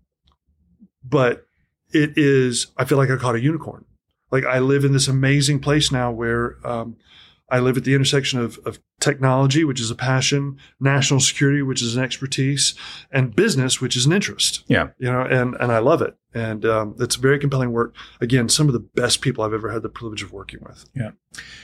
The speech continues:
Speaker 2: You know, I'm, I was thinking about this because there's a, you know, this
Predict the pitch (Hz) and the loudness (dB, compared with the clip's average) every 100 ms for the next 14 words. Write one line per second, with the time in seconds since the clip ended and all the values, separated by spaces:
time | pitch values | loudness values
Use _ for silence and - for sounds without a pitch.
0 | - - 135 123 113 131 - 101 - 139 | -8 0 4 4 4 4 2 2 2 2
1 | 120 107 101 107 - 104 107 90 92 95 | 4 4 2 0 2 2 2 2 2 4
2 | 90 92 92 92 92 87 | 4 2 2 0 -2 -4